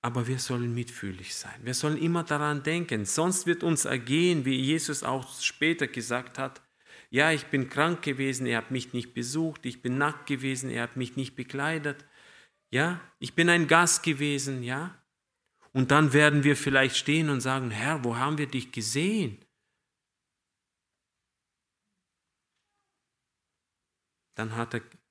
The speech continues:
hat Jesus was gesagt? "Alles, was ihr tut, einem unter meinen geringsten Brüdern, das habt ihr mir getan." Und oft möchten wir vielleicht was Großes tun.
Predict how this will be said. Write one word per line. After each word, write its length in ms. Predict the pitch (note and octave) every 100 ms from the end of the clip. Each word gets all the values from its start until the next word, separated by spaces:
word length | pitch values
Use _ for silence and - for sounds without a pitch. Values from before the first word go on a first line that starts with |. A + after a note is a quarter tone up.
| _ _
hat 240 | - A2+ -
Jesus 400 | B2 B2 C#3 -
was 240 | B2+ -
gesagt? 500 | D3+ C#3 D#3 - _ _ _ _ _ _ _ _ _
"Alles, 360 | - C#3+ E3+ D3+
was 240 | C#3 C3
ihr 140 | A#2+ G#2+
tut, 400 | - D3 D#3 - _
einem 800 | - C3 D#3+ F3 E3 B2+ G2+ F#2+ - _ _ -
unter 280 | B2 A#2+
meinen 500 | A2 G#2+ A#2+ B2 A#2+
geringsten 600 | A#2 A2 G#2+ G#2+ - A2
Brüdern, 520 | G#2 - G#2 G2 F#2+ G2+ _ _ _ _ _
das 340 | - A2+ - -
habt 220 | G#2+ -
ihr 60 | G2+
mir 220 | G2+ F#2
getan." 440 | G2 - - - _ _ _ _ _ _ _ _ _ _ _ _ _ _ _ _ _ _ _ _ _ _ _ _ _ _ _ - - _ _
Und 160 | B2+ D3
oft 300 | F#3+ F#3+ -
möchten 460 | F3+ F#3 - E3
wir 200 | D3+ D3+
vielleicht 540 | C#3+ C#3 C3+ D3+ D3 -
was 240 | B2+ -
Großes 580 | C#3 D#3 F3+ - B2+ -
tun. 340 | - G2+ G#2